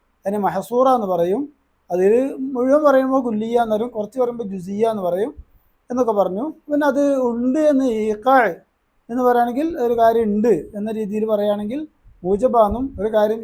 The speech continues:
ഇല്ല, ഇന്തിസാ ആണ്, ഒരു വിഷയത്തിനെ തൊട്ടൊരു ഹുക്കുമിനെ കൊണ്ട് ഊരിയാണ്, ഇന്തിസാ ആണ്.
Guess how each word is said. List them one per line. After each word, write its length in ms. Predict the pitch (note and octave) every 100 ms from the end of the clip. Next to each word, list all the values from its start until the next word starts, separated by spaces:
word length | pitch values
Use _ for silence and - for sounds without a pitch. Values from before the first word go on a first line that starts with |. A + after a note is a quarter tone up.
| F3+
ഇല്ല, 200 | F3+ A3 F3+ F3
ഇന്തിസാ 380 | E3+ G3 A3+ A#3+ B3
ആണ്, 140 | G3 D3+ - _ _ _ -
ഒരു 160 | F#3 G3 F#3+
വിഷയത്തിനെ 440 | F3+ G3+ G#3+ A3+ A#3
തൊട്ടൊരു 260 | A3+ G#3 G#3
ഹുക്കുമിനെ 280 | F#3 F#3 G3+
കൊണ്ട് 140 | A3 G3 F#3+
ഊരിയാണ്, 320 | A#3 G#3+ C#3+ - _ _ _ -
ഇന്തിസാ 320 | G3+ B3+ A#3+ G3
ആണ്. 120 | D#3+